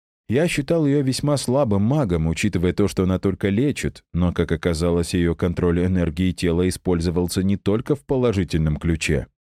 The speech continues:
Сократив дистанцию до брюнетки всего за пару секунд, я попытался было дотянуться до ее туники, чтобы ухватить за ленту и притормозить,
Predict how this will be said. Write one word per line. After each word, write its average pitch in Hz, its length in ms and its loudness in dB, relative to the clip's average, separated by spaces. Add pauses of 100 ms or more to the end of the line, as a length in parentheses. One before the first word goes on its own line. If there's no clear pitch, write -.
(140)
Сократив 107 500 0
дистанцию 120 580 0
до 107 120 0
брюнетки 113 480 0
всего 107 300 0
за 104 120 0
пару 110 240 2
секунд, 120 460 -2
я 113 100 2
попытался 113 540 0
было 113 220 0
дотянуться 113 520 0
до 107 120 0
ее 110 200 2
туники, 113 520 0
чтобы 104 280 -2
ухватить 107 600 0
за 107 100 2
ленту 113 320 0
и 107 60 2
притормозить, 101 840 0